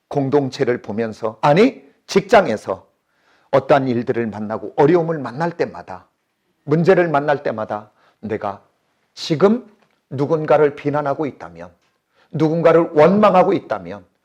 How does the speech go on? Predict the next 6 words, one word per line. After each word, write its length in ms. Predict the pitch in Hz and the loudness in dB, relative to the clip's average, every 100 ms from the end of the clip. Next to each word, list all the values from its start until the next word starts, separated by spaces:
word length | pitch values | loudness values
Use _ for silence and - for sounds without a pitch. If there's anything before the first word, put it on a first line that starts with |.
| _ - _ | _ -20 _
누군가에게 680 | 175 214 240 233 233 226 226 | 4 6 6 8 8 8 4
지적하고 560 | - - 226 262 247 226 | 2 2 6 8 8 6
있고 240 | 196 196 | 4 2
책임을 420 | 196 208 190 180 175 | 0 -2 -2 0 0
떠넘기고 460 | 170 160 151 160 | -2 -2 -6 -8
있다면 500 | 143 - 82 78 90 | -10 -12 -18 -18 -20